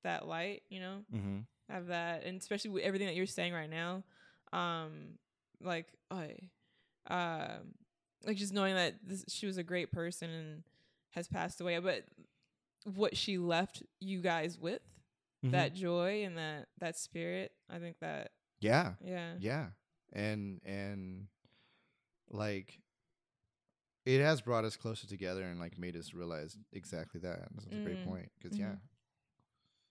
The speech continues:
Speaker 2: And that's why we all, you know, we all wanna live like Chrissy.
Speaker 1: Yeah.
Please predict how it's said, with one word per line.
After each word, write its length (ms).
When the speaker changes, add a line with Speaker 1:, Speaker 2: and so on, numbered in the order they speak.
Speaker 2:
And 100
that's 180
why 100
we 180
all, 280
you 160
know, 320
we 120
all 260
wanna 220
live 160
like 200
Chrissy. 380
Speaker 1:
Yeah. 280